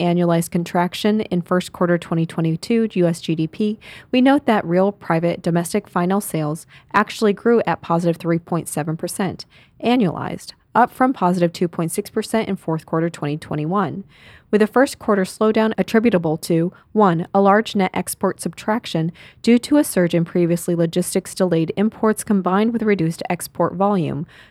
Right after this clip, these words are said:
owing to the extraordinary first quarter strength of the U S dollar, two,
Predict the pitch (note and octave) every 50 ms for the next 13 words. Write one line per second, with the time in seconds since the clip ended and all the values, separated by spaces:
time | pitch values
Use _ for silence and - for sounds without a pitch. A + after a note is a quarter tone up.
0 | _ _ _ G#3 A3+ B3 C#4+ D4+ D4+ - B3 A3+ F#3 F3 - - - - F#3+ F#3+
1 | G#3 G#3+ F#3+ E3 D#3 D3 D3+ - - F#3+ G3 G#3 - - - - G3+ F#3 F3 E3+
2 | - - - F3+ F3+ G3 - F3+ E3 E3+ D3+ D3+ C#3+ D3+ - - - G3+ G#3 G#3+
3 | F#3+ E3 E3 G3 G3+ G#3+ - _ _ _ _ _ _ - D4 C#4 A3+ F3 F3